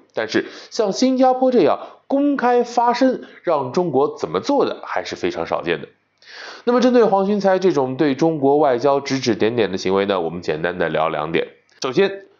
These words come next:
劝中国对各国让步，不要胁迫周边国家。只能说，这位新加坡的副总理啊，脑子或许还没有清醒过来，还沉浸在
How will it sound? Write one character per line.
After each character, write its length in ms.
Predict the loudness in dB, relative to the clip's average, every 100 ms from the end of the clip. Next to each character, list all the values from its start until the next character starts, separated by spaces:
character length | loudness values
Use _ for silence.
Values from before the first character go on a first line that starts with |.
| _
劝 380 | -2 0 0 0
中 220 | 0 0
国 300 | 2 0 2
对 160 | 2 2
各 180 | 2 2
国 220 | 2 2
让 220 | 0 2
步， 200 | 0 0 0
不 80 |
要 220 | 2 2 0
胁 240 | 0 0
迫 180 | 2 2
周 140 | 0
边 160 | 0 0
国 100 | 0
家。 180 | 0 -2 -8 -10
只 100 | -4
能 140 | 0
说， 240 | 0 -2 -6 -8
这 140 | -2 2
位 160 | 2
新 220 | 2 0 2
加 160 | 2
坡 180 | 2 0
的 80 | 0
副 200 | 0 -2
总 140 | 0
理 80 | 0
啊， 180 | 0 -2
脑 220 | -4 -6
子 100 | -4
或 160 | -2 0
许 120 | -2
还 120 | -4
没 120 | -2 -2
有 180 | -2
清 320 | -4 -2 -2 -2
醒 160 | -4
过 120 | -2
来， 180 | -2 -2 -8 -20 -10
还 200 | -6 -6
沉 260 | -4 -4 -2
浸 160 | -2
在 180 | -2 -4